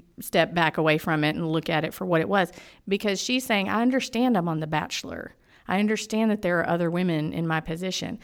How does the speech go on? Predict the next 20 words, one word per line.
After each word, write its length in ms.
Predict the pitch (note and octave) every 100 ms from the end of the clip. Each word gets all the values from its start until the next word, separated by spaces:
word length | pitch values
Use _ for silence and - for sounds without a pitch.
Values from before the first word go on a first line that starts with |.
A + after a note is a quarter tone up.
| - -
I 140 | F#3
just 220 | G#3 A3+
need 280 | A3+ G#3 G3+
to 120 | - F3
know 720 | E3 E3 E3 F#3 G3 A3+ A3+ - -
from 300 | - G3+ F3
you 560 | E3+ E3 F3 F#3+ G3+ A#3 - _ _ _ -
that 480 | F3+ E3+ E3+ - - _
I'm 280 | E3+ F3 F3+
the 140 | F3+
only 180 | E3+ D#3+
one 200 | D#3 D3+
you 100 | D3
care 280 | - D#3+ D#3+
about." 520 | D3 - - - - - _ _
And 200 | - F3
he 240 | E3 A3+ A3+
responds 960 | G3 E3+ E3+ - - C4 D#4 B3 F#3+ -
to 140 | -
that 460 | F3+ A3 G3 E3+